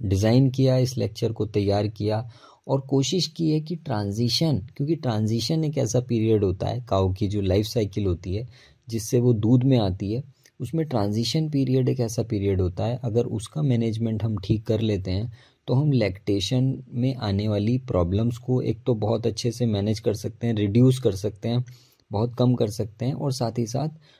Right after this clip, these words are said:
दूध का प्रोडक्शन भी काफ़ी हद तक बढ़ाया जा सकता है। तो इस लेक्चर में हम ट्रांजिशन मैनेजमेंट के बारे में पढ़ेंगे, ट्रांजिशन काउ मैनेजमेंट के बारे में देखेंगे, कुछ बेसिक से एडवांस की तरफ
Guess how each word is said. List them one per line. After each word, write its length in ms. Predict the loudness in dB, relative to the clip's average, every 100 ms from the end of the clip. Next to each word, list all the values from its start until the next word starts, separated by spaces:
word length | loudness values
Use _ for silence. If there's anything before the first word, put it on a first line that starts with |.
| _ -4
दूध 280 | 2 2 4
का 140 | 0
प्रोडक्शन 600 | 2 2 2 0 2 2
भी 140 | 2 0
काफ़ी 500 | -2 -4 -2 -2 -2
हद 260 | -4 -4 -4
तक 80 | -6
बढ़ाया 500 | -2 0 2 4 4
जा 180 | 2 0
सकता 380 | -2 -8 -10 -12
है। 140 | -12 -18 _ _ _ _ _ _ _ _ _ _
तो 160 | 0 2
इस 180 | 0 2
लेक्चर 380 | 0 0 0 2
में 160 | 2
हम 220 | 2 0 -2
ट्रांजिशन 800 | 0 2 2 2 0 0 0 -2 -6
मैनेजमेंट 540 | -4 0 0 2 0 2
के 100 | 0
बारे 240 | 2 0
में 100 | -2
पढ़ेंगे, 420 | -2 -2 -2 -4 -6 -12 _ _
ट्रांजिशन 520 | -2 0 0 0 0 0
काउ 240 | 2 4
मैनेजमेंट 520 | 6 6 4 2 0
के 100 | 0
बारे 240 | 2 2 2
में 220 | 0 -2 -10 -4
देखेंगे, 480 | -2 0 -2 -4 -6 -12 _ _ _
कुछ 260 | -6 -6 2
बेसिक 380 | 2 4 0 -2
से 280 | -4 -4 -2
एडवांस 400 | 0 2 2 0
की 120 | -4
तरफ 280 | -2 -2